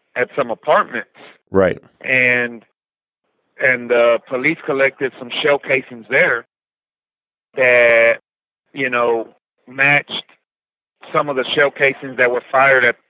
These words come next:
Speaker 1: Perfect Rec murder. And in that shooting, two months prior to this, I think Ron was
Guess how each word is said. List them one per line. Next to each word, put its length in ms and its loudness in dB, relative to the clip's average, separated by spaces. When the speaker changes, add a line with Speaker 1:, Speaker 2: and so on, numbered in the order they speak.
Speaker 1:
Perfect 380 -2
Rec 240 0
murder. 400 -8
And 640 -2
in 200 -4
that 240 2
shooting, 500 -4
two 160 -8
months 240 -6
prior 340 0
to 160 -12
this, 240 -4
I 60 -4
think 300 -6
Ron 520 2
was 180 2